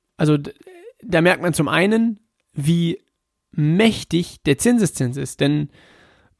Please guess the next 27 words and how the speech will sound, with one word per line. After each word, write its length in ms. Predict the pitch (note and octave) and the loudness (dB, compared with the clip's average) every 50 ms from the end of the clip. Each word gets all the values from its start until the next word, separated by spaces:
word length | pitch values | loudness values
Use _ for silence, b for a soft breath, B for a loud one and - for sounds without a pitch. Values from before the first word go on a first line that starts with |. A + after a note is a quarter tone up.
| _ _ - | _ _ 0
bei, 640 | D#3 C#3+ C#3 C#3+ C#3 C#3 C#3 C#3 C3+ C3+ C3 C3+ - _ _ _ _ _ _ _ _ _ _ _ _ _ _ _ _ _ _ _ _ | 2 2 4 4 4 4 2 2 2 0 -2 -6 -8 _ _ _ _ _ _ _ _ _ _ _ _ _ _ _ _ _ _ _ _
ja, 180 | _ - C#3+ C#3 | _ -2 -2 0
wir 80 | C#3 | 0
hatten 120 | C3 A#2 D3+ | -2 -2 -4
das 100 | C#3+ - | -2 0
eben, 220 | E3+ F3+ F#3 E3+ | 0 0 2 2
bei 100 | D3+ C#3+ | 0 0
zehn 240 | - - F3 G#3 A#3 | 2 2 2 2 2
Prozent 380 | - - G3 - G3+ G3 F3 | 0 -4 -2 0 0 0 0
Rendite 480 | E3 E3+ D#3+ F3+ F#3 - G3 F#3+ F#3+ - _ _ _ _ | 0 0 0 0 0 0 0 0 -2 -4 _ _ _ _
kommt 200 | - E3+ D#3+ C#3+ | -2 -2 -2 0
man 140 | D#3+ D#3 D#3 | -2 -2 0
nach 200 | D#3 D3+ - - | -2 -2 -2 -4
dreißig 380 | - C#3+ D3 D#3 - D#3 - | 0 0 0 0 0 -2 -2
Jahren 160 | D#3+ D3 D3+ D3+ | -2 -2 -2 -2
auf 100 | - - | -4 -6
knapp 240 | - C#3 - - | -6 -8 -4 0
hundertneunzigtausend 880 | D#3+ D3+ D3+ D3 - - C#3 D3 D#3 - E3 - - E3 E3+ E3 E3+ D3+ | 0 0 0 -2 -2 -2 -2 -2 -4 -4 -6 -4 -2 0 0 0 0 0
Euro 380 | E3+ F3+ F#3 G#3 A3+ C4 B B B B B B B B B B | 0 2 2 2 0 0 B B B B B B B B B B
und 140 | - F3+ D#3 | 0 2 4
bei 140 | - F3 D#3+ | 4 4 4
doppelt 340 | D3 G3 G#3+ G#3+ C4+ A3+ - | 4 2 2 2 2 0 2
so 160 | G#3 F#3+ E3 | 4 4 6
hoher 240 | F3+ F#3+ G3 F#3 D#3+ | 6 6 6 6 4
Rendite 420 | D#3+ D#3+ D3 E3 G#3+ A3 - D#3+ | 2 2 2 2 2 2 2 0
im 140 | D3+ C3 A#2+ | 0 0 0
Jahr, 320 | A#2+ A#2 A#2+ D3 F#3+ G#3 | 2 2 0 0 -2 -6